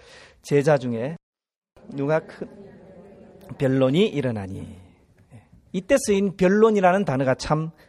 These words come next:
재미있는 단어입니다. 언뜻 생각하기에 변론이 일어났다. 노중에서 그것도 움직이면서 아마 제자들이 언성을 높이고 삿대질을 하고 "네가 크니 내가 크니 내 공이 크니 너는 이걸 했니 못했니?"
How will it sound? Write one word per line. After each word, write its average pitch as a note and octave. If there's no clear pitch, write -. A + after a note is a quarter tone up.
재미있는 C3+
단어입니다. B2
언뜻 D3
생각하기에 E3
변론이 G3+
일어났다. A2+
노중에서 C#3+
그것도 B2+
움직이면서 C#3
아마 C3+
제자들이 C3
언성을 C3
높이고 C#3
삿대질을 C#3
하고 D3
"네가 D3
크니 C#3+
내가 C3
크니 C3
내 B2+
공이 E3
크니 C#3
너는 D#3+
이걸 D#3
했니 D#3+
못했니?" C#3